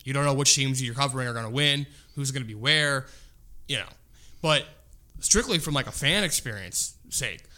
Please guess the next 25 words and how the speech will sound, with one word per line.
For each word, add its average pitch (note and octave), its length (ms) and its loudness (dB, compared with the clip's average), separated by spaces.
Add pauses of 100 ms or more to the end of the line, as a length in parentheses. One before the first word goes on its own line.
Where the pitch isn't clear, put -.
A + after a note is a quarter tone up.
(380)
look F3 180 0
at F3+ 120 0
Northwood E3 400 0
High D3 140 0
School C#3 260 -2
this G#2+ 240 -4
weekend. G#2 320 -8
Look F#3+ 120 0
at A#3+ 60 -2
Northwood G#3 240 -2
High E3+ 140 2
School D#3 180 -2
on C3+ 100 2
Saturday. A2 460 -2 (440)
Okay, A#2 200 -2
this E3 160 2
is G3 140 0
their, F3 120 2
this E3 300 0
is G3 120 0
their D#3 140 2
schedule C#3+ 500 0
as A#2+ 200 0
of A#2+ 140 -8
now B2 220 -2